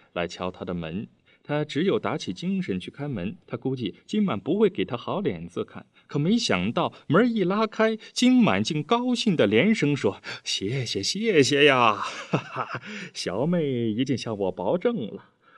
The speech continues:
她从今往后啊，不会寻死了。她说她要好好的生活，她说她又可以找到爱的感觉了。她今天早上洗脸都是带着笑的，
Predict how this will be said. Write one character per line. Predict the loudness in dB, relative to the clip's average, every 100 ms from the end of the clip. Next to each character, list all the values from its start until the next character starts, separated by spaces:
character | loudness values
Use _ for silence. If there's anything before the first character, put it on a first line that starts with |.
| _
她 | -6 -6
从 | 0 0 2
今 | 0 0
往 | 2 0
后 | -2 -2 -2
啊， | 0 0 0
不 | 2 0
会 | 4 6 6
寻 | 4 2
死 | 2 0
了。 | 4 4 4 _ _ _ _ _ _
她 | -12
说 | -4 0 0 -2 -8 -14
她 | -4
要 | -4
好 | -4 -4 -6
好 | -4 -6
的 | -2
生 | 2 2 2
活， | 2 2 2 0 -10 _ -4
她 | -2
说 | 2 2 2 -2 0
她 | 2
又 | 4 4
可 | 4 2
以 | 2
找 | 2 2 2
到 | 2 2 0 -2 -6
爱 | 0 2 4 4
的 | 4
感 | 6 4 4
觉 | 4 4
了。 | 4 -2 -8 -18 _ _
她 | -4 -4
今 | -2 -4
天 | -2 -2
早 | 0 0
上 | 0 0 2 0
洗 | 0 -4
脸 | -2 0 0 2 2 2
都 | 2
是 | 2 0
带 | 0 2
着 | 0
笑 | -2 -4 -2 -2
的， | -2 -4